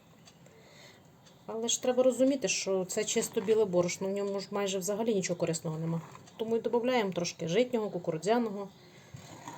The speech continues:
щоб трошечки додати якоїсь користі.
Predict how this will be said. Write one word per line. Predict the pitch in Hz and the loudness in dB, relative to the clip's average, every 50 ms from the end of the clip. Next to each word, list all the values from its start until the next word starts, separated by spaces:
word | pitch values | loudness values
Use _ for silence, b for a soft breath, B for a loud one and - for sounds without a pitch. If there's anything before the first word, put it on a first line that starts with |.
| B B B B B - - - - - - - - - - - | B B B B B -20 -20 -20 -20 -20 -20 -20 -20 -20 -18 -12
щоб | - 175 175 - | -10 -10 -8 -6
трошечки | - 220 208 - - - - - | -6 -6 -4 -4 -6 -6 -6 -4
додати | 170 175 175 170 196 190 - 180 | -4 -2 0 0 0 0 0 -2
якоїсь | 170 170 - - 185 185 175 - - - - - | -4 -2 -2 -4 -2 -2 -2 -4 -6 -10 -10 -6
користі. | - 143 135 131 - - - - - - | -6 -6 -4 -4 -6 -6 -6 -6 -8 -8